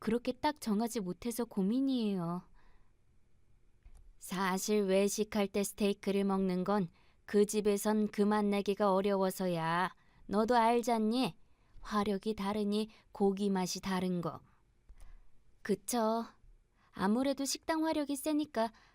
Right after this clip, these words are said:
강한 불에 겉면을 태우듯 익히면 육즙도 풍부하고. 그래, 그래. 역시 요리사라 내가 왜 요식할 때 스테이크만 먹는지 이해해 줄 줄 알았어.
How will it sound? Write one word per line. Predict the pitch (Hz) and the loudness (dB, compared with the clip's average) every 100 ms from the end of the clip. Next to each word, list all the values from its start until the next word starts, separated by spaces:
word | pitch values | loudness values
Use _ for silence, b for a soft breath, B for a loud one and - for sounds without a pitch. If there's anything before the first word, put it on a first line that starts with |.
| _ | _
강한 | - 208 240 262 | -4 -2 0 0
불에 | 254 240 247 | 0 0 -2
겉면을 | 214 208 233 233 240 | 0 2 2 0 -2
태우듯 | - 302 294 294 202 | -2 -2 -2 -2 -4
익히면 | - - 214 208 208 b b - | -6 -2 0 0 -2 b b -6
육즙도 | 180 - 247 - 240 | -4 -4 -6 -6 -6
풍부하고. | 330 320 339 311 - 175 175 - _ _ _ _ _ _ _ b b b b b _ - | -2 0 2 2 0 -4 -6 -12 _ _ _ _ _ _ _ b b b b b _ -4
그래, | 185 190 190 185 | 0 2 2 0
그래. | 185 190 202 185 _ _ _ B B 208 | 0 0 0 -2 _ _ _ B B 2
역시 | 208 202 - 214 220 | 2 2 -2 -2 0
요리사라 | 214 220 214 208 208 208 B B B | 0 -2 -2 -2 -2 -4 B B B
내가 | 185 190 208 214 | 0 2 2 2
왜 | 214 214 | 4 2
요식할 | 208 208 208 214 - 196 | 4 2 2 -4 -2 -4
때 | 190 214 | -2 -2
스테이크만 | - - 220 220 208 202 | -2 0 0 0 0 0
먹는지 | 196 196 190 190 190 196 196 | 0 -2 -2 -2 -2 -2 -2
이해해 | 196 202 196 196 | -2 0 0 -2
줄 | 185 | -4
줄 | 180 185 180 | -4 -4 -2
알았어. | 185 180 180 - 160 156 180 | -2 -4 -8 -8 -4 -2 -2